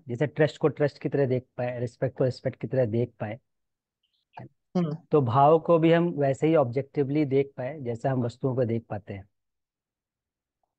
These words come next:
Speaker 1: तो उसके लिए दीदी हम लोग ये अभ्यास कर रहे हैं, और अभ्यास में जो अभी step चल रहा है कि
Speaker 2: हम्म।
Speaker 1: पहले अपने को देखना, फिर उसके पीछे के भाव को देखना।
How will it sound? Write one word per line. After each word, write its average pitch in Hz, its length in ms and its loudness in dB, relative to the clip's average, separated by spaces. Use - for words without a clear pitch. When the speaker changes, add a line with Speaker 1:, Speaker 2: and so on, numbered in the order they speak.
Speaker 1:
तो - 260 2
उसके 208 320 4
लिए 208 220 8
दीदी 190 360 4
हम 147 160 6
लोग 165 160 6
ये 185 60 6
अभ्यास 147 420 2
कर 160 140 0
रहे 139 140 -2
हैं, 180 160 -10
और 147 140 0
अभ्यास 143 560 0
में 170 160 0
जो 170 80 0
अभी 165 180 0
step - 420 -2
चल 127 140 -4
रहा 113 120 -8
है 107 120 -14
कि 143 80 0
Speaker 2:
हम्म। 180 120 2
Speaker 1:
पहले 139 180 4
अपने 147 260 -2
को 147 140 0
देखना, 127 440 -4
फिर 147 100 4
उसके 147 300 2
पीछे 143 320 0
के 156 120 2
भाव 127 280 0
को 147 120 0
देखना। 135 440 -4